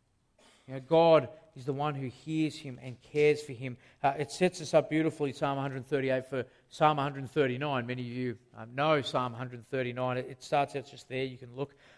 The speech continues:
Uh, "O Lord, you have searched me and you know me. You know when I sit and when I rise. You perceive my thoughts from afar." You know, goes on, "Even before we've spoken a word, the Lord knows it completely because he is familiar with all our ways."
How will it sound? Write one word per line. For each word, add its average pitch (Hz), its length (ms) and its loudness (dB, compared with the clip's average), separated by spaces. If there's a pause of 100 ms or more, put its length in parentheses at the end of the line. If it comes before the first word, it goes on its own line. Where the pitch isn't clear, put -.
Uh, 139 160 4
"O 165 160 10
Lord, 156 380 6
you 147 100 4
have 139 140 4
searched 160 460 2
me 151 180 -4
and 139 140 -6
you 127 80 -6
know 139 320 0
me. 131 180 -4 (260)
You 147 100 -2
know 160 220 6
when 156 100 4
I 135 60 2
sit - 400 -2
and 139 140 -8
when 139 100 -2
I 135 80 2
rise. 135 560 4
You 135 80 -12
perceive 165 540 -4
my 143 120 -2
thoughts 151 360 -2
from 135 180 -10
afar." 139 560 2 (420)
You 151 100 0
know, 135 80 0 (280)
goes 165 300 6
on, 156 180 2
"Even 170 400 4
before 151 280 -2
we've 139 120 -2
spoken 165 500 2
a 139 60 -4
word, 143 540 4
the 131 80 2
Lord 139 340 0
knows 143 320 0
it 143 100 -16
completely 135 680 -4 (240)
because 143 260 -6
he 143 160 -4
is 135 80 -6
familiar 147 520 -2
with 127 120 -6
all 143 320 0
our 123 120 -2
ways." 123 640 -6